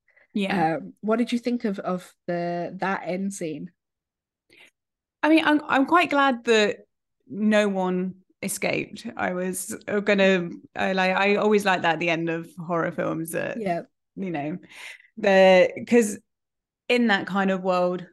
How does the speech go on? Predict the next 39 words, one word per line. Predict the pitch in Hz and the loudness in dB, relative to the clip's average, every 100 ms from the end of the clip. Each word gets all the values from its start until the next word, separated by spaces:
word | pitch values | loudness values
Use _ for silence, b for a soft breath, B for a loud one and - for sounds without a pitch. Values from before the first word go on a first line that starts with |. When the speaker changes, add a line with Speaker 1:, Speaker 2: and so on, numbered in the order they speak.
| _ _ | _ _
Speaker 1:
I | 196 | -8
don't | 185 180 | -6 -6
think | 185 | -4
there | 180 180 | -2 -2
would | 180 202 202 | 0 -2 0
be | 165 | -2
any | 117 147 | -2 -2
way | 147 135 - | -4 -6 -8
to, | - 147 147 | -6 -4 -4
to | - 147 | -6 -8
escape. | - - - | -4 -2 2
They'll | 190 | 2
catch | 185 185 - 202 | 0 -4 -2 -2
up | |
Speaker 2:
Yeah. | 160 | -2
Speaker 1:
with | - | -2
you | 170 | -2
eventually. | 160 170 165 175 160 | 0 -2 -4 -4 -4
It | 151 175 | -2 -4
feels | 170 170 | -4 -4
like | 175 165 | -8 -8
it | - 175 | -8 -8
would | 175 165 | -8 -6
be, | 170 165 | -4 -4
it | 175 - | -6 -4
is | 175 175 175 | -2 -2 -4
gonna | 165 | -8
be | 160 170 | -8 -6
this | 165 160 | -6 -4
thing | 175 160 | -6 -6
that's | 170 | -10
just | 185 - | -10 -6
gonna | 170 | -6
take | 180 170 175 | -4 -4 -2
over | 180 170 | -2 -2
the | 170 165 | -6 -4
world. | 170 170 180 B B B - B B B | -2 -2 -4 B B B -20 B B B
Um, | 185 185 175 175 180 175 175 _ B B B B - | 0 2 4 2 0 -4 -8 _ B B B B 0
and | 208 208 214 214 | 4 4 4 2